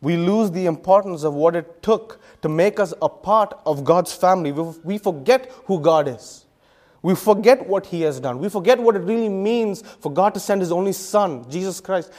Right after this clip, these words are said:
to die on the cross for you and me, for people like us. His divine power has granted to us all things that, that pertain to life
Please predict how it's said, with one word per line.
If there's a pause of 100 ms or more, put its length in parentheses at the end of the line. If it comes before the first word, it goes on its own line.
(120)
to
die
on
the
cross
for
you
and
me,
for
people
like
us. (3500)
His
divine
power
has
granted
to
us
all
things
that,
that
pertain
to
life